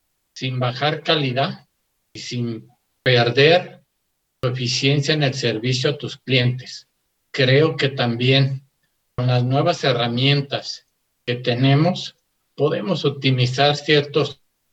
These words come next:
costos que a lo mejor, como bien comentas, y por ahí escribí ese tema, también vacas flacas y vacas gordas.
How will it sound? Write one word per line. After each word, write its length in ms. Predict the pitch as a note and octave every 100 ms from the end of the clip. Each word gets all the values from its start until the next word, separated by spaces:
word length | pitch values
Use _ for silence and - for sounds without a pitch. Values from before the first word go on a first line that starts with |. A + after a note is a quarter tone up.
| _ _ -
costos 560 | - B2+ - D3+ - _ -
que 100 | C3+
a 80 |
lo 80 | B2+
mejor, 400 | B2+ B2+ D3 D#3
como 200 | C#3+ B2+
bien 180 | B2+ D#3
comentas, 520 | D#3+ D3+ D3 D3+ C#3
y 60 | C3+
por 180 | - C3
ahí 100 | C#3
escribí 340 | C3+ B2 A#2
ese 200 | B2 C3
tema, 360 | B2 A2+ C3+ - _ _ _ -
también 320 | A2+ B2 C3
vacas 420 | C3+ C3 C#3+ -
flacas 420 | C3+ B2+ C#3+ B2+
y 40 | A#2
vacas 400 | A#2 - C3 C3
gordas. 500 | B2 G#2+ A#2 -